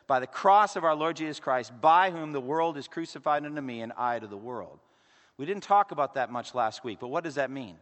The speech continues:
Well, basically, because I have been crucified with Christ, Galatians two twenty, because of the, that union, because I've been transformed in the way I think, I now see the world differently than I ever did before.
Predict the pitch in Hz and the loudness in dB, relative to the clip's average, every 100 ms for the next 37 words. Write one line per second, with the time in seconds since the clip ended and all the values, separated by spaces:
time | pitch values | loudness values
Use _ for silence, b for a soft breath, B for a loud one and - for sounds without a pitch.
0 | _ b b b b - 185 180 151 214 | _ b b b b 2 4 4 2 -2
1 | 226 214 196 165 165 - 214 226 185 165 | -4 -4 -2 -2 -6 2 4 4 2 4
2 | 180 196 185 185 175 196 190 185 185 185 | 6 4 0 -4 -4 -4 -2 0 4 4
3 | 170 165 - 180 180 - 170 170 170 160 | 2 -6 2 4 4 -2 -4 -4 -6 -8
4 | 175 160 175 175 151 175 160 160 151 139 | -8 -6 -4 -4 -4 -6 -4 -6 -8 -6
5 | 143 139 180 180 - B B 143 202 190 | -4 -4 -4 -4 -6 B B -4 0 2
6 | 185 170 156 - 190 180 - 175 185 190 | 2 0 -6 -4 -4 -4 -4 0 2 0
7 | 160 147 170 156 - 175 - B B 190 | -2 2 2 2 0 -6 -10 B B 2
8 | 269 247 196 - - 220 214 175 143 185 | 2 0 0 -4 -10 -8 0 0 2 2
9 | 190 156 147 165 147 113 117 120 117 117 | 2 0 -4 -4 -6 -6 -6 -4 -4 -4
10 | 104 101 90 90 117 | -6 -12 -14 -16 -18